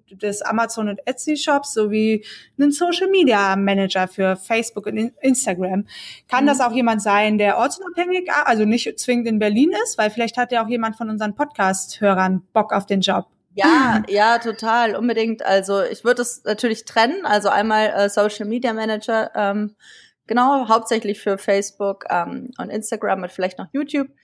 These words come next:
Speaker 2: Und, ähm, das andere, definitiv, es kann beides ortsunabhängig sein. Das andere ist diese Geschichte mit den Etsy und Amazon, wo ich dann auch dachte, „Okay, ich mache jetzt einfach mal alles.“ <laughs> Aber letztendlich habe ich wieder gemerkt,
Speaker 1: Ja.
Speaker 2: boah,
Speaker 1: Ja.
Speaker 2: für Amazon kennt ihr vielleicht, äh,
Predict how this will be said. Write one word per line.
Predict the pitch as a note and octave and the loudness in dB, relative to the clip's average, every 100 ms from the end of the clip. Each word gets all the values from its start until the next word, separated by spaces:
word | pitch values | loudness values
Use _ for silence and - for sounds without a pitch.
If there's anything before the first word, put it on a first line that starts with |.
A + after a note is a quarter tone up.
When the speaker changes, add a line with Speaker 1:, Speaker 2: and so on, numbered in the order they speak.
| _ _ _ _ | _ _ _ _
Speaker 2:
Und, | - G3 G3 - | -6 -4 -4 2
ähm, | F#3+ F#3+ | 2 2
das | F#3+ | 0
andere, | - G#3+ A#3 A3+ A3+ A3+ G#3 | 2 2 2 4 6 4 2
definitiv, | A#3+ C4+ C#4+ C#4 C4 | -2 0 -4 -2 -2
es | G#3 G#3 | -2 0
kann | A#3 A3+ | 0 4
beides | G3+ G#3+ G#3+ | 4 4 0
ortsunabhängig | C3 F#3+ F#3+ F3 G3 E3+ F3 | -2 -2 -4 -6 -6 -12 -12
sein. | - E3 | -8 -8
Das | F3 | -4
andere | - G3+ G3+ | -4 -2 -2
ist | G3 - | -6 -8
diese | G3 F#3 | -8 -8
Geschichte | - G#3 G3+ F#3+ | -8 -8 -6 -10
mit | F3+ | -8
den | F3+ | -4
Etsy | - G#3 - A#3 G#3 | 0 0 0 -2 2
und | F#3+ F#3+ - | 0 0 2
Amazon, | A#3+ A#3+ - A#3+ A#3 G3+ | 2 2 2 2 2 0
wo | |
ich | G#3 | -2
dann | A3+ | -2
auch | D3 A3 - | 0 0 0
dachte, | A3+ - A3 | -2 0 -6
„Okay, | G#3+ B3+ | -2 -4
ich | - | -2
mache | C4 - | -4 0
jetzt | B3 | 0
einfach | C4+ C4+ A#3+ | 2 0 0
mal | B3 - | 0 0
alles.“ | C#4 C#4 D4 E4+ | 0 0 0 0
<laughs> | D#4+ E4 E4 - - - | 2 2 0 -6 -20 -4
Aber | G3 | 0
letztendlich | A3+ A3+ - A#3+ A#3+ | 0 0 0 0 2
habe | G#3+ | 0
ich | G#3+ | -2
wieder | A3+ G#3+ | -4 -4
gemerkt, | G#3 G3+ G#3 B3+ | 0 0 0 -4
Speaker 1:
Ja. | B3 | 0
Speaker 2:
boah, | G3+ G#3+ | 2 4
Speaker 1:
Ja. | B3 A3+ G#3+ A#3 | 6 6 4 -2
Speaker 2:
für | - - | -4 -2
Amazon | G#3+ A3+ A3+ A#3 G#3+ G#3 | 2 0 0 0 -2 0
kennt | G#3+ A3 | -2 0
ihr | A3 | -2
vielleicht, | G3+ F#3+ G3+ - | 0 0 -2 -2
äh, | G3+ F#3+ | 2 4